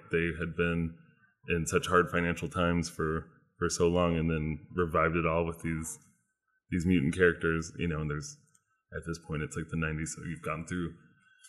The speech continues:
New Mutants, Uncanny X-Men, X-Factor,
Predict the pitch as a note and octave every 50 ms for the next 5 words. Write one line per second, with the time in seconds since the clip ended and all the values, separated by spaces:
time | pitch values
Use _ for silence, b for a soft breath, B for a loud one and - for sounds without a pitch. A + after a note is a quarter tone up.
0 | - - - _ _ _ _ _ - C#3 D3 C#3+ B2 A2 G#2 - - F#2+ F#2+ F2
1 | E2+ - - - A#2 A2 G2 F#2+ G2 F#2+ F#2 F2+ F2 E2+ F2 E2+ - - - F2+
2 | E2+ E2+ E2 E2 - G2+ G2+ - - - - F2+ E2+ E2 - - - F2+ E2+ E2
3 | D#2+ D#2 E2 D#2+ -